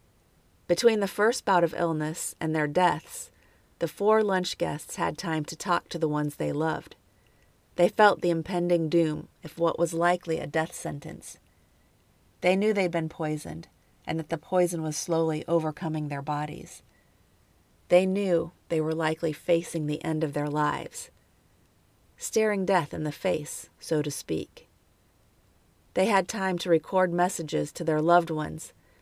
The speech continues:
and face the fact that they were going to miss out on years of their loved ones' lives. It would be like sitting on death row,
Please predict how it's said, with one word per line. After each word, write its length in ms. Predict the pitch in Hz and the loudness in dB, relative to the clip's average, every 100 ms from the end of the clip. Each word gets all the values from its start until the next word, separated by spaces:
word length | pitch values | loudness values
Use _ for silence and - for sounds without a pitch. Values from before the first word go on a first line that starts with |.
| _ - | _ -10
and 160 | 165 170 | -8 2
face 300 | 247 254 - | 6 6 4
the 120 | 208 | -12
fact 380 | - 208 180 - | -2 0 0 -6
that 140 | - | 0
they 120 | 180 | 2
were 100 | 175 | 4
going 240 | 165 170 156 | 4 2 0
to 60 | |
miss 320 | 156 170 180 190 | 0 0 0 0
out 200 | 160 151 | 0 0
on 200 | 151 151 | -4 -2
years 440 | 170 185 151 147 - | 2 6 4 2 -8
of 140 | 160 | -4
their 160 | 156 156 | -2 0
loved 280 | 160 156 | 0 0
ones' 320 | 156 151 147 156 | -2 -2 -2 -2
lives. 560 | 156 151 151 180 - _ _ _ _ _ _ _ _ _ _ | -2 -2 -6 -10 -18 _ _ _ _ _ _ _ _ _ _
It 60 | - | -6
would 100 | 185 | 4
be 120 | 220 | 4
like 200 | 214 190 | 4 -2
sitting 320 | - 202 190 | 0 0 2
on 160 | 175 160 | 0 2
death 320 | 160 156 - | 0 0 0
row, 300 | 165 147 151 | 0 0 -6